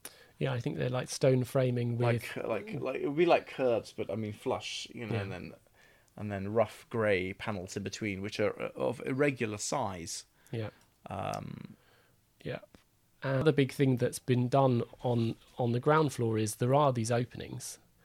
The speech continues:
Speaker 1: um, and they use, his interventions into them use the thickness of the wall quite cleverly. So obviously when you, you,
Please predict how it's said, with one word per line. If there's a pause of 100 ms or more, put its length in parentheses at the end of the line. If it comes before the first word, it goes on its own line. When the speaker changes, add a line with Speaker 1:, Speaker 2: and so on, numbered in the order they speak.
(320)
Speaker 1:
um, (160)
and (240)
they
use,
his
interventions
into
them
use
the
thickness
of
the
wall
quite
cleverly.
So (720)
obviously
when
you, (240)
you,